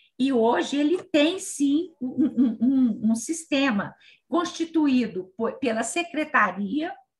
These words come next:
que hoje, é, não é, é, nós tínhamos, né, a Secretaria Estadual de Cultura, perdemos nesse atual governo, porque foi a-, foi agregado o turismo. Mas estamos na luta aí pra ver se a gente consegue voltar com ela,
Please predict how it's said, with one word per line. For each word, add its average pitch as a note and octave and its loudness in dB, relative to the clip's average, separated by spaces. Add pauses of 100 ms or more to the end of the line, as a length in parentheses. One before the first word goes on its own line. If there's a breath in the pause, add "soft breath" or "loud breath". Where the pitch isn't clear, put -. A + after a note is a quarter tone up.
(480)
que B3+ -2
hoje, A#3+ 0
é, A3 -4
não A3+ -2
é, A3+ -8
é, A3+ -2
nós A3 -4
tínhamos, B3+ -4
né, C#4+ -4 (320 soft breath)
a A3 -2
Secretaria A#3 -6
Estadual G#3+ -4
de - -16
Cultura, A3 -4
perdemos A#3 -4
nesse G3+ -6
atual F3+ -4
governo, G#3+ -4 (320 loud breath)
porque A#3+ -4
foi B3 -2
a-, G3+ -8
foi G#3+ -8
agregado G#3+ -2
o A3 -6
turismo. G#3+ -2 (400 soft breath)
Mas A#3+ -2
estamos B3 0
na C4 2
luta A3 -4
aí G#3+ -6
pra B3+ -6
ver G#3+ -8
se A3+ -12
a A3+ -10
gente A3+ -8
consegue G#3+ -6
voltar G#3 -6
com G3 -6
ela, G#3+ -4